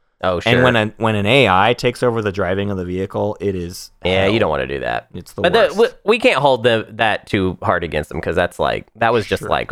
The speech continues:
Speaker 1: I don't even know why this is included.
Speaker 2: I can't,
Speaker 1: This
Speaker 2: well,
Speaker 1: is,
Speaker 2: that's
Speaker 1: like,
Speaker 2: why I can't
Speaker 1: extra.
Speaker 2: hold it. It's like, this is bad. This is a horrible
Speaker 1: Yeah.
Speaker 2: section. <laughs> Like, this is a
Speaker 1: It
Speaker 2: horrible
Speaker 1: just should, it,
Speaker 2: design.
Speaker 1: they just shouldn't even have that as an option. You should just have to drive, I guess.
Speaker 2: Yeah.
Speaker 1: Um, but,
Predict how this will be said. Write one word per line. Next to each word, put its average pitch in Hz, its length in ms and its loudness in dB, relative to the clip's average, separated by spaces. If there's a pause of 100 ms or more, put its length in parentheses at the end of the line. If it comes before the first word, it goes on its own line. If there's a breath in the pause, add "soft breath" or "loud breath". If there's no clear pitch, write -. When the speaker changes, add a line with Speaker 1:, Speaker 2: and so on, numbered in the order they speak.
Speaker 1:
I 113 80 2
don't 127 100 2
even 110 160 0
know 101 140 2
why 92 240 2
this 85 240 -4
is 90 160 -10
included. 95 380 0
Speaker 2:
I 214 80 6
can't, - 100 -2
Speaker 1:
This 254 140 2
Speaker 2:
well, 202 100 4
Speaker 1:
is, 240 80 8
Speaker 2:
that's - 80 2
Speaker 1:
like, 226 100 6
Speaker 2:
why 226 60 4
I 220 40 2
can't 262 180 2
Speaker 1:
extra. - 80 4
Speaker 2:
hold 165 120 4
it. 135 80 0
It's 147 120 -4
like, 143 100 2
this 233 100 2
is 311 100 -4
bad. 185 340 4
This 202 200 -2
is 214 60 -6
a 175 80 4
horrible 302 520 6
Speaker 1:
Yeah. 107 80 2 (160)
Speaker 2:
section. 117 300 -2
<laughs> - 20 -2
Like, 147 140 -4
this 196 140 -2
is 208 60 -4
a 185 40 2
Speaker 1:
It 170 60 -4
Speaker 2:
horrible 240 240 6
Speaker 1:
just 240 140 2
should, 233 80 0
it, 208 100 0
Speaker 2:
design. 123 380 -2 (340)
Speaker 1:
they 170 80 4
just 175 120 -4
shouldn't 113 180 0
even 95 160 0
have 85 180 -2
that 80 100 0
as 78 140 0
an 78 80 0
option. 73 300 -4
You 78 60 -2
should - 180 -12
just - 120 -12
have 71 160 -4
to - 80 -20
drive, 65 440 -2
I 73 80 -2
guess. 76 240 -2
Speaker 2:
Yeah. - 120 -10 (220)
Speaker 1:
Um, 117 200 -4 (420 soft breath)
but, 156 260 2